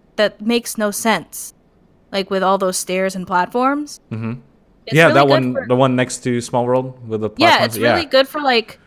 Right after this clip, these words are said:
Speaker 1: firework viewing, but since they, and it used to be, like, overflow for S-,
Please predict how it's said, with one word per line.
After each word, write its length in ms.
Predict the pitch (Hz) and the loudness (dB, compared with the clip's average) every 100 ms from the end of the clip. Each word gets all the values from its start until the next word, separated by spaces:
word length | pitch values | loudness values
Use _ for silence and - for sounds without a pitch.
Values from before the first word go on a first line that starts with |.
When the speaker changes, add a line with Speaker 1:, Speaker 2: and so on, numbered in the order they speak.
| _ | _
Speaker 1:
firework 640 | - 202 202 226 269 294 | -4 0 2 4 2 0
viewing, 340 | 285 294 311 302 | -4 -2 -2 -2
but 160 | 220 | -4
since 300 | - 254 262 | -2 -2 -2
they, 260 | - 254 233 | 2 2 2
and 220 | 233 240 - | 0 -4 0
it 220 | 226 208 | 0 0
used 300 | 233 320 - | -2 -2 -2
to 80 | 262 | -2
be, 160 | 233 | 0
like, 180 | 214 190 | 0 0
overflow 640 | 208 226 214 196 185 180 | 0 -2 -2 0 2 0
for 460 | 190 - 190 180 175 | -4 -8 -4 -4 -6
S-, 160 | - | -12